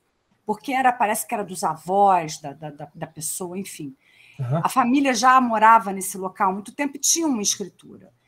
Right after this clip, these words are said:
Speaker 1: Só que uma rede hoteleira muito forte, é, quem não conhece o Rio de Janeiro, isso é um ponto altíssimo, é muito nobre,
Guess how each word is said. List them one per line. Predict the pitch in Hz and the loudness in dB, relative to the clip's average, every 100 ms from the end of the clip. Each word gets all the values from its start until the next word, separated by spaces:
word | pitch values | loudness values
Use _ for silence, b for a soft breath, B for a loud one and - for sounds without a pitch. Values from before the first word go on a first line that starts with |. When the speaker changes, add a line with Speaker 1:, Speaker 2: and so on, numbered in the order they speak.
| _ - | _ -10
Speaker 1:
Só | - 294 302 | -4 0 -2
que | 302 - 294 285 | -4 -6 -4 -2
uma | 269 | -2
rede | 247 254 247 | -2 -4 -6
hoteleira | 220 226 220 190 190 | -8 -8 -6 -4 -4
muito | 190 240 262 | -4 -4 -8
forte, | - 262 254 240 - 180 | -2 4 4 4 -6 -12
é, | 160 - 170 170 | -14 -14 -12 -12
quem | - 226 | -10 -10
não | |
conhece | 226 220 208 | -6 -4 -4
o | 190 | -6
Rio | 196 | -6
de | |
Janeiro, | 196 208 240 208 | -4 -4 -4 -6
isso | - | -6
é | 240 | -6
um | |
ponto | 214 233 233 247 | -4 -4 -2 0
altíssimo, | 233 - - 285 285 208 190 175 175 | -2 0 -2 -2 -4 -6 -6 -6 -6
é | 180 | -6
muito | 190 285 285 | -2 -2 -2
nobre, | 220 208 226 220 160 151 147 | 2 6 6 6 0 -12 -14